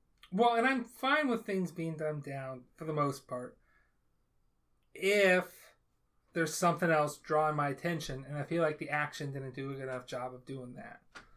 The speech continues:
Whereas, like, okay, if you're gonna tone down the, the philosophical side of this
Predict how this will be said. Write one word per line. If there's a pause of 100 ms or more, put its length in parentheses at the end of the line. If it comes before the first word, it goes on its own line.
(560)
Whereas,
like,
okay,
if
you're
gonna
tone
down
the, (320)
the
philosophical
side
of
this